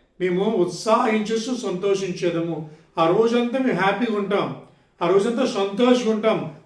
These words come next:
మా పనుల్లో, మా ఉద్యోగాల్లో, మా వాహనాల మీద వెళ్ళినప్పుడు, ఎక్కడికి వెళ్ళినా మేము ఆ రోజంతా చాలా సంతోషంగా ఉంటాం. తెల్లవారే ఆయన కృప మన మీదకి రావాలంటే ఏం చేయాలి?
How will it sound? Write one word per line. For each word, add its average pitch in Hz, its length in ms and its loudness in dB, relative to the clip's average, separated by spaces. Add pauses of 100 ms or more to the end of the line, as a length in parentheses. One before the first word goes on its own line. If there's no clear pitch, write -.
మా 175 100 -2
పనుల్లో, 202 840 2 (340)
మా 170 100 0
ఉద్యోగాల్లో, 220 1040 2 (580)
మా 165 120 0
వాహనాల 220 500 2
మీద 220 200 4
వెళ్ళినప్పుడు, 226 440 2
ఎక్కడికి 240 440 2
వెళ్ళినా 226 480 2 (300)
మేము 180 140 2
ఆ 175 100 6
రోజంతా 196 680 2 (340)
చాలా 175 120 2
సంతోషంగా 220 1120 0
ఉంటాం. 185 500 -2 (1120)
తెల్లవారే 254 540 0
ఆయన 247 120 0
కృప 208 220 -2
మన 226 180 2
మీదకి 202 260 -2
రావాలంటే 214 560 2
ఏం 214 80 2
చేయాలి? 220 540 -2